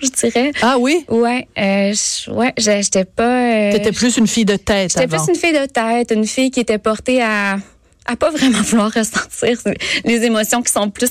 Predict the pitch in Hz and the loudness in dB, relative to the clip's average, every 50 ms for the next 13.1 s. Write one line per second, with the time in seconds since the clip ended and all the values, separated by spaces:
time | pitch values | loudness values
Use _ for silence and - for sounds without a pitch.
0 | - - 220 214 - 220 220 - 202 214 214 - - 226 220 247 294 320 277 240 | 0 -2 -2 0 0 -2 -2 0 -2 -2 -2 -2 -2 -2 0 0 2 2 2 0
1 | - - - - - - - 196 196 190 202 208 220 226 233 240 254 262 247 - | 0 -4 -16 -20 -12 -4 0 0 2 2 4 4 4 2 2 2 0 0 0 0
2 | 202 185 190 - - - 185 180 196 208 208 214 - 240 - - - 196 202 202 | 0 0 0 -2 -4 -4 -6 -2 0 0 0 0 -2 -4 -4 -4 -4 -2 -2 0
3 | 190 190 190 175 196 185 190 190 196 196 202 208 214 - - - - - - - | 0 0 0 -2 -2 -2 0 0 2 2 0 0 -2 -6 -10 -20 -20 -20 -20 -20
4 | - - - - _ _ _ - - - _ - - 208 202 185 180 170 165 - | -20 -20 -20 -20 _ _ _ -20 -20 -20 _ -4 0 2 4 4 4 2 2 0
5 | - 185 175 180 - 190 190 185 190 185 233 226 - 233 208 208 190 214 226 226 | 0 0 0 2 2 2 2 2 2 2 0 2 2 2 2 2 0 0 0 0
6 | 208 202 196 208 196 185 190 185 185 185 190 185 185 202 214 220 214 170 170 185 | 0 0 0 0 0 2 2 2 2 2 0 0 0 0 0 2 2 2 2 2
7 | 185 180 170 - _ - - 202 196 190 202 202 - - 214 214 220 214 - 220 | 0 0 -2 -6 _ -4 -2 0 2 2 2 0 0 0 0 0 0 0 0 0
8 | 214 214 208 202 202 196 - - 214 196 202 208 240 240 233 - - - - - | 0 0 0 -2 -2 -4 -4 -2 0 0 0 -2 -4 -8 -10 -12 -14 -10 -2 -2
9 | 220 196 208 208 202 208 208 214 226 233 233 220 - 196 202 - 202 190 - - | 0 2 2 2 4 4 2 2 0 -2 -4 -4 -6 -8 -8 -8 -6 -6 -4 -4
10 | - - - - 196 - 196 - - 202 196 190 185 185 - - 208 214 208 208 | -4 -2 -2 -4 -2 -2 -2 0 0 2 2 2 2 0 0 -2 -2 -2 -2 -2
11 | 196 - 208 202 - 208 190 185 185 202 208 - 226 202 196 185 - 185 - - | -2 -2 -4 -2 -2 0 0 0 0 0 -2 -2 -2 -2 -2 0 -2 -4 -2 -2
12 | 220 220 - 214 196 196 196 - 220 214 214 208 196 180 180 196 208 226 - 226 | -4 -2 0 0 0 0 0 0 -2 0 0 0 0 0 0 0 -2 -2 -2 -2
13 | 226 | -2